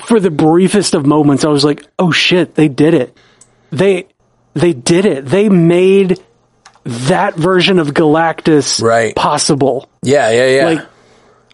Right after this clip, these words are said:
Speaker 1: he doesn't have to be this amorphous bullshit space cloud. <laughs>
Speaker 2: No, no, no. I mean, he won't be. I, I can't imagine that if they ever do a Galactus, it's gonna be that. It's gonna be similar to the comics version.
Speaker 1: Do you think then that, like, the Ten Rings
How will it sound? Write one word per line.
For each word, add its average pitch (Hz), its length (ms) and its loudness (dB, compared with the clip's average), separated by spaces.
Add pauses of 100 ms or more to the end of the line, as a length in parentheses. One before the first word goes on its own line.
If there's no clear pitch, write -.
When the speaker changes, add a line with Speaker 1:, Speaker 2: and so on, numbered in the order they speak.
(160)
Speaker 1:
he 170 160 2
doesn't 196 340 0
have 185 240 -2
to 180 80 -2
be 160 480 0
this 151 240 -2
amorphous 165 640 0
bullshit 160 560 -2
space 180 360 -2
cloud. 135 580 -4
<laughs> - 160 -6
Speaker 2:
No, 110 220 0
no, 110 160 0
no. 107 160 0
I 104 80 0
mean, 127 120 0
he 165 80 2
won't 135 280 0
be. 107 120 -2
I, 120 180 -4 (260)
I 147 100 -2
can't 165 220 -2
imagine 120 400 -2
that 110 120 2
if 110 140 0
they 113 220 0
ever 107 160 0
do 101 200 -2
a 101 40 -2
Galactus, 104 480 -4
it's - 120 -8
gonna 104 200 -2
be 104 200 -12
that. 98 400 -8
It's - 120 -12
gonna 139 180 -2
be 107 320 -6 (320)
similar 110 420 -2
to - 120 -6
the 101 100 -4
comics 98 380 -4
version. 104 420 -4 (220)
Speaker 1:
Do 156 120 0
you 185 80 4
think 220 280 0
then 170 440 2
that, 156 360 -2
like, 151 340 -2 (160)
the 156 240 -2
Ten 180 320 0
Rings 151 640 2